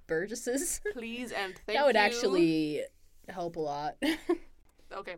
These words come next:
Speaker 2: and also, okay, so they finally managed to get back in bed after they've, like, confirmed that, yeah, we're screwed.
Speaker 1: Yeah.
Speaker 2: And
Speaker 1: <laughs> I think they do get a little bit of sleep,
Speaker 2: They
Speaker 1: but
Speaker 2: do, but
Speaker 1: I think
Speaker 2: it's, it's right before that when, like, "All right, let's, let's just go to bed, pretend it's a regular night."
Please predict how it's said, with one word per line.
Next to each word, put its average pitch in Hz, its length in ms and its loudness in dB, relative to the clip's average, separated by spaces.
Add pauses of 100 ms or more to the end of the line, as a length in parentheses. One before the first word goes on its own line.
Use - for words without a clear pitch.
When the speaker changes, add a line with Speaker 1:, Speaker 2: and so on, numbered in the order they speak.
(140)
Speaker 2:
and 190 100 -12
also, 208 380 -6
okay, 175 240 -12
so 190 160 -10
they 190 160 -10
finally 196 340 -6
managed 180 240 -8
to - 60 -12
get 170 100 -8
back 156 180 -8
in 165 60 -12
bed 156 320 -6
after 151 220 -12
they've, 156 160 -16
like, - 180 -14
confirmed 165 400 -14
that, - 160 -16
yeah, 247 160 -6
we're 196 380 -6 (320)
screwed. 170 480 -10 (200)
Speaker 1:
Yeah. 165 320 -4 (200)
Speaker 2:
And - 300 -4 (640)
Speaker 1:
<laughs> - 800 -18
I 170 40 -6
think 202 140 -6
they 196 80 -2
do 208 160 -2
get 190 320 2
a 233 60 2
little 311 220 2
bit 202 100 0
of 180 80 -4
sleep, 160 360 -2
Speaker 2:
They 170 120 0
Speaker 1:
but 160 80 2
Speaker 2:
do, 170 200 0
but - 140 0
Speaker 1:
I 190 60 0
think 190 260 0
Speaker 2:
it's, 226 200 -4
it's 220 100 -10
right 226 180 0
before 214 260 -6
that 170 280 -4
when, 170 260 -8
like, - 240 -16 (440)
"All - 100 -8
right, - 180 -8
let's, 254 200 -8
let's 302 160 -4
just - 120 -6
go - 100 -6
to 302 60 -6
bed, 262 220 -2
pretend 220 180 -2
it's 220 120 -6
a - 20 -4
regular 180 240 -4
night." - 280 -14